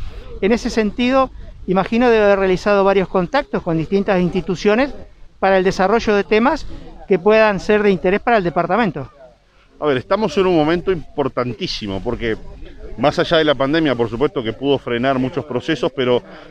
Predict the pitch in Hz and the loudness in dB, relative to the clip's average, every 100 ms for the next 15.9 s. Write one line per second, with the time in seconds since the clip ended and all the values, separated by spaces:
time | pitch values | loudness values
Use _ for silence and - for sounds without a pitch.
0 | - - 123 175 180 180 160 180 190 170 | -20 -4 0 0 0 2 4 4 2 0
1 | 135 139 127 127 117 120 120 127 - 175 | 0 -2 0 0 0 -4 -4 -6 0 0
2 | 196 190 - 110 - 110 107 107 107 160 | 0 -4 -8 -10 -6 -4 -2 -4 -2 -2
3 | 170 - 175 139 131 147 151 135 127 135 | 0 0 0 0 0 0 2 2 4 4
4 | 170 170 135 151 165 165 147 - - - | 2 0 -2 0 2 0 -2 -8 -20 -8
5 | 143 135 196 196 - 160 139 131 - 117 | -6 0 2 2 0 -6 -2 -4 -2 -4
6 | 120 117 - 131 123 123 160 170 - 107 | -2 -4 -4 -4 0 2 4 2 -2 -6
7 | 110 110 104 90 117 113 143 135 117 113 | -4 -4 -4 -4 -4 -4 -2 -2 -2 -4
8 | 110 127 127 101 107 104 151 160 180 - | -6 -6 -6 -8 -6 -2 0 0 -4 -12
9 | - - - - 135 135 170 - 165 170 | -20 -20 -20 -6 -2 2 2 0 0 0
10 | 165 175 160 143 139 135 165 175 165 156 | 2 0 0 2 2 0 0 -2 0 0
11 | 135 117 113 - 131 135 131 143 185 196 | 0 0 -4 -2 -2 -2 0 0 0 -2
12 | 180 160 160 - 127 123 120 202 202 170 | -4 -2 -2 -2 -6 -4 -2 0 2 2
13 | 139 135 127 113 110 160 143 117 185 175 | 0 -2 -4 -6 -2 0 0 0 0 0
14 | 143 139 127 160 143 123 190 185 - 151 | 0 0 0 0 0 0 0 -2 -2 -4
15 | 143 151 143 127 175 156 151 175 | 0 0 -2 -2 0 0 -2 -6